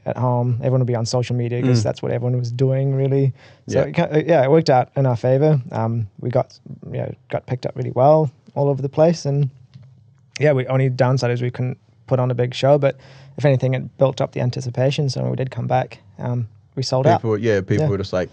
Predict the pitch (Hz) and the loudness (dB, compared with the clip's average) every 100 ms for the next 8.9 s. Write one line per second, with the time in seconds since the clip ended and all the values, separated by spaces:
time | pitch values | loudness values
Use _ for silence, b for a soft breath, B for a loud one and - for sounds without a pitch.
0 | - - 113 117 107 107 98 104 110 185 | -12 -8 -4 -2 -4 -6 -4 0 4 4
1 | 117 131 123 113 107 117 - - - - | 4 0 2 2 2 -2 -6 -20 -20 -20
2 | - 120 165 160 160 151 139 b b b | -2 2 4 4 4 4 2 b b b
3 | b b _ _ 135 127 135 107 123 135 | b b _ _ 0 2 4 2 2 4
4 | 135 143 135 123 - 120 - 117 107 117 | 4 2 2 -2 -2 -4 -2 -2 0 0
5 | 107 104 - 110 110 110 101 - B B | -2 -6 -2 0 2 2 0 -4 B B
6 | B - 127 120 117 113 107 110 107 - | B 0 2 2 0 -2 0 0 0 -2
7 | 113 107 104 101 - - 113 107 107 104 | -2 0 -2 -6 -12 -4 0 0 0 -2
8 | - - 98 110 104 92 143 143 | -4 -6 -2 0 2 2 0 2